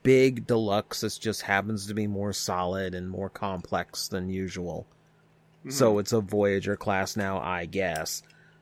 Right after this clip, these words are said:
Speaker 1: Um, you know, beyond that, it's pretty much the same story as Ironhide. The difference is it feels like a more complete package than Ironhide. 'Cause I'm not missing anything in the vehicle mode.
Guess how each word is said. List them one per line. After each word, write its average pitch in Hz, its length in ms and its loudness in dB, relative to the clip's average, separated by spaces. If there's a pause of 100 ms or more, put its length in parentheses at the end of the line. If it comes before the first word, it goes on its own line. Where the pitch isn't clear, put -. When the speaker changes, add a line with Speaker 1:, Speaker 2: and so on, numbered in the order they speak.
(160)
Speaker 1:
Um, 90 300 -6 (120)
you 95 80 -6
know, 98 100 -4
beyond 123 420 4
that, 104 240 4
it's 110 260 -2
pretty 160 300 2
much 131 280 2
the 131 100 0
same 117 320 2
story 107 500 2
as 95 200 0
Ironhide. 98 760 2
The 98 80 -6
difference 104 440 -4
is 110 240 0
it 98 120 -6 (160)
feels 190 600 8
like 131 280 4
a 139 120 2
more 127 320 4
complete 120 560 -2
package 107 580 2
than 107 140 -2
Ironhide. 85 680 -4 (920)
'Cause 120 200 -2
I'm 123 180 4
not 135 240 6
missing 135 460 2
anything 123 400 4
in 123 80 4
the 117 80 4
vehicle 120 400 4
mode. 110 500 4